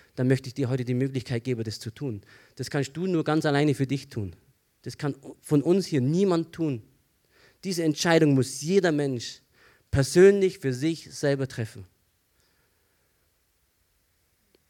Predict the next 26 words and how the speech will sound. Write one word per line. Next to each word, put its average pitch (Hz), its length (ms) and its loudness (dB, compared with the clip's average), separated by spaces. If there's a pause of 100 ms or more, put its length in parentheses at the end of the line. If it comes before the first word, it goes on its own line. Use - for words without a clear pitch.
(1700)
Wir 180 140 6
können 170 260 8
nur 175 180 10
ermutigen 160 600 4
und 127 180 -2
dir 127 80 -6
sagen, 135 180 -4
hey, 127 120 -2
Gott 147 340 -2
hat 135 100 -8
einen 120 120 -8
guten 139 280 -6
Plan 127 300 -4
für 123 80 -4
dein 110 160 -4
Leben. 107 420 -8
Gott 139 240 -10
möchte 131 380 -4
dir 127 260 -4
begegnen. 127 520 0
Er 143 140 2
möchte 139 300 2
Beziehung 139 560 -4
mit 131 220 -6
dir 127 240 -6
haben. 113 340 -10